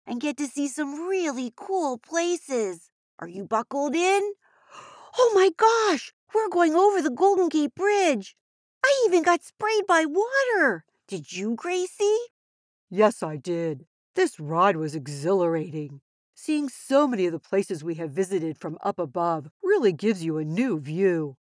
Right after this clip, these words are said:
Speaker 2: I just loved when we raced through the cities.
Speaker 1: This was so much fun. I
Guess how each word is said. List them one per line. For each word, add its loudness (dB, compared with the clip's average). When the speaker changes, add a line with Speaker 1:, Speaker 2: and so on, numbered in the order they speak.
Speaker 2:
I 4
just -6
loved 2
when -4
we -6
raced -4
through -8
the -12
cities. -4
Speaker 1:
This -8
was -10
so 0
much -4
fun. 2
I 2